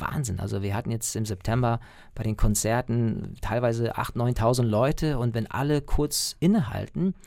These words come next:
das ist so powerful.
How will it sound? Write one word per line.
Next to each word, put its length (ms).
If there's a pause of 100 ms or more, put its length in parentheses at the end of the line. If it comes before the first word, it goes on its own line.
(340)
das 200
ist 360
so 500 (560)
powerful. 540